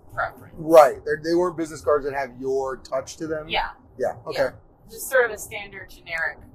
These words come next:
Speaker 2: Sure.
Speaker 1: Everyone who works here has this with their name on it.
Speaker 2: Yeah.
Speaker 1: Card.
Speaker 2: Fair. Mm-hmm.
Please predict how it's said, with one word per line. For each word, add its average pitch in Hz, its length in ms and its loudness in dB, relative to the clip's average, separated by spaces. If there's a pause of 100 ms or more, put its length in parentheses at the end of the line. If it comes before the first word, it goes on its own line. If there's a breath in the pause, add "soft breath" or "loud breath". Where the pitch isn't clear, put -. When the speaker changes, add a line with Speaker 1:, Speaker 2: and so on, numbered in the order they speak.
(120)
Speaker 2:
Sure. 165 260 6
Speaker 1:
Everyone 190 180 -8
who - 100 -20
works 160 300 -18
here 156 200 -16
has 151 260 -14
this - 220 -20
with 147 160 -20
their 135 160 -16
name - 240 -20
on - 140 -20
it. - 240 -20
Speaker 2:
Yeah. 127 200 0 (260)
Speaker 1:
Card. - 120 -14
Speaker 2:
Fair. 123 260 -6 (220)
Mm-hmm. - 180 -16